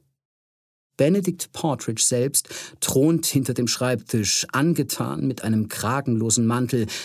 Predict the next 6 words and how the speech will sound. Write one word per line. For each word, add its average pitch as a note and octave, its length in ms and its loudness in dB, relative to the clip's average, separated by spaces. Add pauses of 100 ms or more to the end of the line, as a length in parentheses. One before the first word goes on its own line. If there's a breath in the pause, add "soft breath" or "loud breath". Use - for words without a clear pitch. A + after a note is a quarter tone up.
(120 loud breath)
der A#2 100 0
von A2+ 260 0
weiten B2 360 0
Manschetten A#2 560 0
akzentuiert - 800 -6
wird. - 240 -12